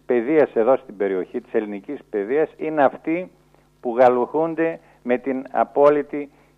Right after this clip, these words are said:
συνείδηση του να είσαι Έλληνας πολίτης.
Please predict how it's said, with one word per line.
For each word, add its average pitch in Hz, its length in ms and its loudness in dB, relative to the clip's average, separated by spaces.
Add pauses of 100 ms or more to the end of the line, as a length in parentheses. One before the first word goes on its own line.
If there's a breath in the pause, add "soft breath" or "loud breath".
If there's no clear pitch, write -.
(100)
συνείδηση 135 800 0 (640 soft breath)
του 127 180 0
να 127 160 2
είσαι 156 240 0 (100)
Έλληνας 151 420 2
πολίτης. 135 540 0